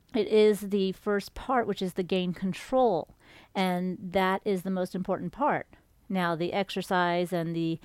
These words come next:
nutrition part of the Fitness Makeover Workshop is very important too,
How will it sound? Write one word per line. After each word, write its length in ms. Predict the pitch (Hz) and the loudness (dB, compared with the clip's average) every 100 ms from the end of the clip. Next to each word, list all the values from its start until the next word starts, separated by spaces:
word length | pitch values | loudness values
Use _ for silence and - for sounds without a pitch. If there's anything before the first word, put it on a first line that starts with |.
| - - | -20 -6
nutrition 460 | 190 - 392 320 240 | -6 -2 -2 0 0
part 240 | 202 180 | 0 -2
of 80 | 165 | -2
the 80 | 175 | -4
Fitness 340 | 180 - 175 | -6 -8 -8
Makeover 420 | 170 170 165 165 156 | -6 -4 -4 -4 -6
Workshop 540 | 160 - - 165 175 | -6 -8 -6 -4 -4
is 180 | 165 156 | -6 -4
very 220 | 170 160 | -4 -2
important 480 | 165 - 160 165 - | -4 -4 -6 -8 -12
too, 560 | - 302 339 165 180 | -8 -2 0 0 0